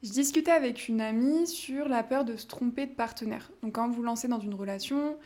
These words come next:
et vous vous dites, bah, je me vois bien peut-être faire ma vie avec cette personne, fonder une famille, me lancer dans des projets, forcément ou pas, vous allez vous poser la question de est-ce que c'est la bonne personne ? Est-ce que ça va fonctionner ?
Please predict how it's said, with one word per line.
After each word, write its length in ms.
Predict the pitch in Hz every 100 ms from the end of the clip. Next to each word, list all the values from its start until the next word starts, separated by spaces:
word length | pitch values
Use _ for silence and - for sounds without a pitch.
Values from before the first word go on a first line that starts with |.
| - - - _ -
et 60 |
vous 120 | 202
vous 80 | 196
dites, 200 | 202 240
bah, 140 | 220 214
je 100 | 208
me 80 |
vois 160 | 196 202
bien 220 | 196 220
peut-être 180 | 220 208
faire 160 | - 202
ma 160 | 202
vie 120 | 196 214
avec 120 | 202
cette 200 | 196 185
personne, 560 | 190 - 226 233 233
fonder 260 | 226 214 196
une 140 | 190
famille, 640 | 190 208 220 247 254 254 262
me 100 | 240
lancer 260 | 208 202 208
dans 100 | 202
des 120 | 185
projets, 600 | 180 - 226 226 247 277 - - - - -
forcément 880 | - 277 269 - 269 262 294 392 -
ou 80 | 240
pas, 380 | 202 226 277 349 - _ - - -
vous 100 | 220
allez 140 | 247
vous 100 | 294
poser 220 | 226 226
la 120 | 269 233
question 360 | 220 - 269
de 160 | 247 214
est-ce 260 | 226 226 -
que 220 | 277 294
c'est 160 | 285 233
la 120 | 214
bonne 240 | 208 240
personne ? 600 | 240 220 - 233 285 247 -
Est-ce 240 | 226 214 -
que 340 | 254 254 254 254 - _ _ _
ça 200 | - 220
va 140 | 208
fonctionner ? 720 | 202 269 262 262 240 220 339